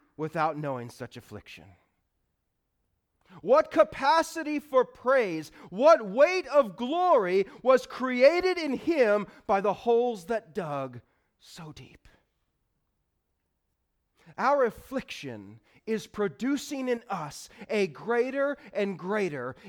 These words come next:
eternal capacity to praise Christ the King. And that is our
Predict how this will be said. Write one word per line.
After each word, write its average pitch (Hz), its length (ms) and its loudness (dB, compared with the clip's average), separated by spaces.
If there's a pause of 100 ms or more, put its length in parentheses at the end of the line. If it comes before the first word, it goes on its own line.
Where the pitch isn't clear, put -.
eternal 247 680 0
capacity 175 920 -4 (180)
to 180 140 -8
praise 143 720 -6 (160)
Christ 143 520 -6 (160)
the 147 80 -12
King. 117 360 -14 (1040)
And 143 220 -10
that 147 220 -6
is 160 160 -14
our 135 180 -14